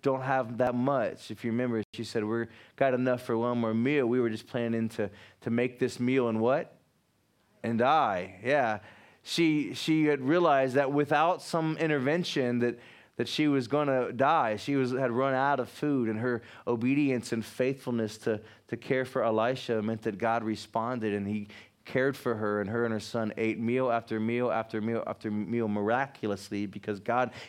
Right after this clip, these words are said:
cares about saying to those that are,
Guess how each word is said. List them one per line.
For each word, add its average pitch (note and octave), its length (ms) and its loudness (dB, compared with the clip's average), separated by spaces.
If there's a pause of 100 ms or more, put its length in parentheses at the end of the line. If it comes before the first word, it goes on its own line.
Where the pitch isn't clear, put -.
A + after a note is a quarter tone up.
cares C#3 360 0
about G#2+ 300 0
saying B2+ 420 0
to A2 140 -4
those A2+ 360 0 (240)
that A2+ 140 2
are, G#2+ 220 0